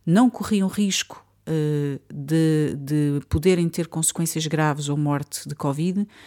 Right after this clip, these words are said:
mas correram riscos e, infelizmente, morreram e tiveram, ou, ou tiveram, eh, ficaram com a sua saúde comprometida para sempre,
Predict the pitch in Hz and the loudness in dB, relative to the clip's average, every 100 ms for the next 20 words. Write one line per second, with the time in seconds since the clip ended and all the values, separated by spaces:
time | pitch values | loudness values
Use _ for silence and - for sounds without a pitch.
0 | - - 165 165 - - 170 170 165 175 | -20 -6 -2 -2 -4 -4 -2 0 0 -2
1 | 185 - - - 180 175 156 156 160 160 | -4 -4 -6 -2 -2 0 -2 0 -2 -2
2 | 156 139 160 160 175 185 - - - 160 | -2 0 0 0 0 -6 -14 -20 -14 -10
3 | 147 156 151 147 147 143 135 - 147 139 | -6 -2 0 0 2 0 -4 -8 -10 -6
4 | 147 151 147 147 143 143 139 139 135 143 | -4 -4 -4 -4 -2 -2 -2 -6 -6 -8
5 | 139 135 - 143 156 147 147 - 139 - | -8 -8 -8 -4 -2 -2 -4 -4 -4 -2
6 | 143 135 143 139 139 135 - 131 123 - | -4 -4 -4 -4 -2 -2 -4 -4 -6 -4
7 | 143 - 143 151 | -2 0 -2 -4